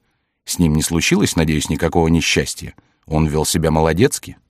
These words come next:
«Я думаю, что нет», — отвечал Лагюрьер. «Он, вероятно, присоединится к нам».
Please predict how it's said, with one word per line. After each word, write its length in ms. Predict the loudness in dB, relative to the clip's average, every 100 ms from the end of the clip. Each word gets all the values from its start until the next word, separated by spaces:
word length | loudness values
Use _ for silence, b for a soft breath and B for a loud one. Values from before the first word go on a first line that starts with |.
| _ _ _ _ _ _ _ _ _ _ _ _ _ _ _ _
«Я 280 | -4 2 4
думаю, 260 | 6 8 8
что 200 | 6 6
нет», — 260 | 6 4
отвечал 440 | 0 -4 0 0 2
Лагюрьер. 480 | 0 0 0 -2 -4 b b b
«Он, 400 | 4 6 4 2
вероятно, 560 | 2 4 4 2 0
присоединится 720 | 0 0 2 2 4 2 0
к 80 | 0
нам». 300 | 2 2 0